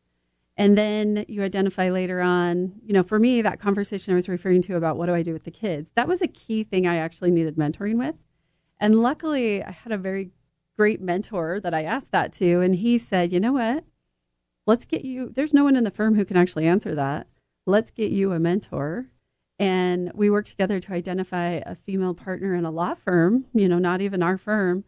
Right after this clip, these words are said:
And she mentored me through a lot of that, like, navigating being a mom and being a leader conversation, because we didn't have that resource in the firm.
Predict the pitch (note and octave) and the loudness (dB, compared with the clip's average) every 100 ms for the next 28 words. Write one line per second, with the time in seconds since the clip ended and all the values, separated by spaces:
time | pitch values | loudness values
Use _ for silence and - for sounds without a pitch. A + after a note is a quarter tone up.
0 | _ _ _ _ - G3+ - B3 F4 F4 | _ _ _ _ -2 -2 -2 4 4 6
1 | - F3 E3 E3 F3 - F3 E3+ D#3+ D#3+ | 2 -2 -6 -2 -2 -2 0 2 0 -2
2 | D#3+ D#3+ D#3+ D#3 - - D#3 F3 E3 E3 | -2 -4 -4 -6 -6 -10 2 4 6 2
3 | E3 E3+ E3 E3 E3 E3 D#3+ D#3+ D#3+ D#3+ | 2 4 6 6 4 2 2 0 0 0
4 | E3 E3 E3 E3 E3 E3 E3 - D#3 D3 | 0 0 2 2 0 -2 -4 2 2 2
5 | - D#3 D#3+ D#3+ D#3+ E3 F3+ F3+ F3 D#3+ | 2 0 2 2 4 4 0 2 2 2
6 | E3 D3+ D#3 E3 E3+ C3 - - - - | 0 -2 -4 -4 -4 -6 -6 -6 -6 -6
7 | - | -8